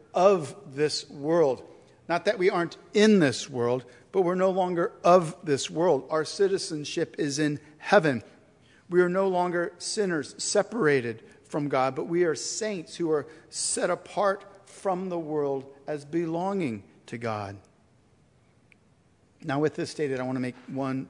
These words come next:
important point regarding being set apart by God.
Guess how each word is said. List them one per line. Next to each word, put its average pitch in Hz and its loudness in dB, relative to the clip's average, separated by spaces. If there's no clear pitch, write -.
important - -8
point 139 -6
regarding 135 0
being 139 -4
set 156 2
apart 139 2
by 139 4
God. 120 2